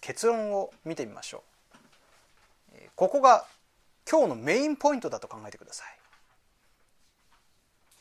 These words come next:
二十八節、アンダーライン引きながら読んでいただいてもいいかもしれないですね。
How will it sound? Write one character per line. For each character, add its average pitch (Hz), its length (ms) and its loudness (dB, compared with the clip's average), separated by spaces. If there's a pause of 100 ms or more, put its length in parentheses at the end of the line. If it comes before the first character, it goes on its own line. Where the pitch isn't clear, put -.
(1700)
二 175 100 -2
十 170 100 4
八 131 140 -2
節、 - 260 -8
ア 151 80 2
ン 196 60 -2
ダ 208 100 8
ー - 20 8
ラ 202 100 4
イ - 20 -4
ン - 20 -4
引 - 120 -10
き 139 60 -10
な 123 100 -6
が 117 80 -6
ら 104 60 -8
読 120 140 -10
ん 110 40 -14
で 104 80 -16
い 98 40 -20
た - 100 -20
だ 98 60 -16
い 98 80 -18
て - 80 -20
も 104 80 -20
い 104 40 -20
い 104 40 -18
か - 100 -12
も 95 80 -20
し - 80 -20
れ 101 60 -20
な - 80 -20
い - 40 -20
で - 60 -20
す - 120 -20
ね。 120 280 -16